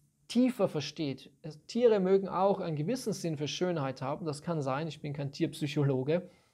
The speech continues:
aber definitiv sieht man, dass sie das, dass es nicht so leicht zu erkennen ist, dass der,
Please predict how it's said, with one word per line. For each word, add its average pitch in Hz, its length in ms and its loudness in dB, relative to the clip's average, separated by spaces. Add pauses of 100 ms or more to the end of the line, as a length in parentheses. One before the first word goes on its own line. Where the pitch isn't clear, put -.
(100)
aber 156 400 6
definitiv 151 800 -2
sieht 160 280 -4
man, 147 160 -2
dass 139 200 -4
sie 143 120 -6
das, 135 260 -10 (440)
dass 156 160 -6
es 165 140 -4
nicht 196 200 4
so 190 120 6
leicht 156 300 4
zu 156 100 2
erkennen 147 400 2
ist, 120 200 -10
dass 123 140 -8
der, 131 220 -4